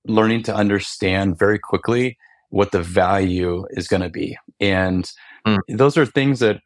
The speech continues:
Speaker 1: come through experience. I'm still new at it, but, um, that is protecting my time,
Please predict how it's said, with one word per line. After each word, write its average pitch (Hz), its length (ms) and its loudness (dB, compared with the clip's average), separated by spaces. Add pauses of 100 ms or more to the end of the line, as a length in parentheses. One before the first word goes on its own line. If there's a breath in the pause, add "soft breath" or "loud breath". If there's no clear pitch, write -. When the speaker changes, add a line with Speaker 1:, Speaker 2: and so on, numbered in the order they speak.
Speaker 1:
come 110 200 0
through 110 100 0
experience. 104 520 -2
I'm 95 100 0
still 104 400 0
new 95 260 0
at 117 100 -2
it, 143 160 -4 (300)
but, 95 200 2
um, 92 360 0 (340)
that 120 300 2
is 123 100 -2
protecting 104 540 0
my 87 140 0
time, 95 520 -2